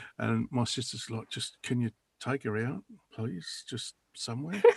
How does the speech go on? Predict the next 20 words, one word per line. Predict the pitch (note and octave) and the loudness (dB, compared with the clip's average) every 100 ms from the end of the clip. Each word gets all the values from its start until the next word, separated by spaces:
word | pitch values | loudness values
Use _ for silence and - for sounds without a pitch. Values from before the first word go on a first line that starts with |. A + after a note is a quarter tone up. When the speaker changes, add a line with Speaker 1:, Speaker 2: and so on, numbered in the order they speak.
| - C5+ - D#5 F5 - D#5 - G#3+ | 10 12 12 12 12 12 6 4 -2
Speaker 1:
So | - D3+ C#3+ C#3+ - - _ _ _ _ _ _ - | 8 12 12 12 8 -8 _ _ _ _ _ _ 0
we | C#3 | 6
went | C#3 F3 C3+ | 10 10 12
for | C3+ | 12
a, | C#3 | 12
we | D#3 | 10
went | F3 F3+ | 8 10
for | |
a | D3+ | 10
little | C3 | 12
road | B2 A#2 | 10 8
trip, | - G#2 G#2 - | 6 -2 -4 -2
you | B2 | 0
know, | A#2+ | 4
over | B2+ A#2+ | 4 6
to | B2 | 2
the | |
Cotswolds | A2 - D3 - B2 A#2+ A#2 A#2+ A#2 | 4 4 4 4 4 4 4 0 0
and | A#2 | 2
then | A2+ A2+ | 4 2